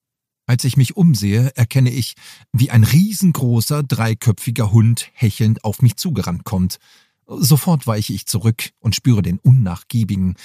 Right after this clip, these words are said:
steinernen Torbogen in meinem Rücken.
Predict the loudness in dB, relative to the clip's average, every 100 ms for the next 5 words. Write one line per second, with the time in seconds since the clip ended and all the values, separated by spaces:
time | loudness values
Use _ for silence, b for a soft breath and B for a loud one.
0 | B B -4 0 2 4 2 0 -2 -4
1 | -4 -10 -6 -6 -2 -2 0 2 0 0
2 | -8 -14